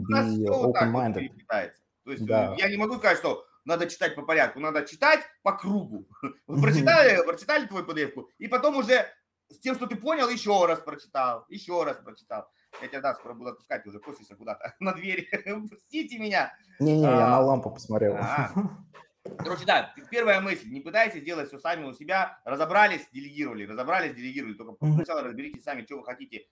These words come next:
Speaker 1: делегировать и как вы будете это, ну, с человека спрашивать. Ну, че вы от него хотите получить.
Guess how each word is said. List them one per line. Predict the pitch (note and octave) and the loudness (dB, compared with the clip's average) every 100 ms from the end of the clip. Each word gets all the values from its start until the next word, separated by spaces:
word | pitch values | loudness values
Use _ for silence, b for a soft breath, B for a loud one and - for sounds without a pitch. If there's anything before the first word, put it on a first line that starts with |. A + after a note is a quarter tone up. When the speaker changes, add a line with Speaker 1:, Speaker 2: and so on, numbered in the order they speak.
| _ | _
Speaker 1:
делегировать | _ B2+ D3+ G#3 D3 - | _ -8 -6 -6 -6 -8
и | C3+ | -2
как | F3+ D#3 | -2 -2
вы | |
будете | C#3+ C#3+ B2 | -6 -8 -6
это, | A2+ G#2+ G#2 G2 G2 | -2 0 0 0 -4
ну, | A#2 F2+ | -8 -14
с | _ _ | _ _
человека | A#2+ A2+ F#2+ F#2+ _ _ _ _ _ F#2+ | -14 -12 -12 -14 _ _ _ _ _ _
спрашивать. | - G#2+ F#2+ - - | -10 -6 -6 -10 -20
Ну, | G2+ _ | -20 _
че | C#3+ | -6
вы | |
от | C#3+ | -4
него | C3+ | -6
хотите | C3+ G#2 | -10 -12
получить. | A#2+ A#2 F#2 | -14 -14 -16